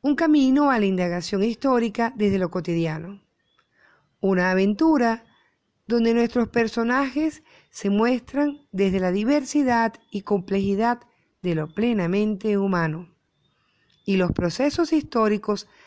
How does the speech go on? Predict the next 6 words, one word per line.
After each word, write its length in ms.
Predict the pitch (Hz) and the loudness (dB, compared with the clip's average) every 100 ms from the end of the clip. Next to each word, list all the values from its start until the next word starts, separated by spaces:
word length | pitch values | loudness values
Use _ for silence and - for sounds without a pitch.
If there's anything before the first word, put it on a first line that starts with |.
| _ _ | _ _
se 300 | - - 208 | -14 -4 -2
hacen 340 | 202 - 175 | -2 -4 -6
cada 300 | 170 180 180 | -4 -2 0
vez 340 | 190 214 - _ _ _ _ - | 0 -2 -4 _ _ _ _ -8
más 200 | 156 151 | -6 -6
cercanos 680 | 160 151 240 269 277 262 | -8 -2 0 0 -2 -6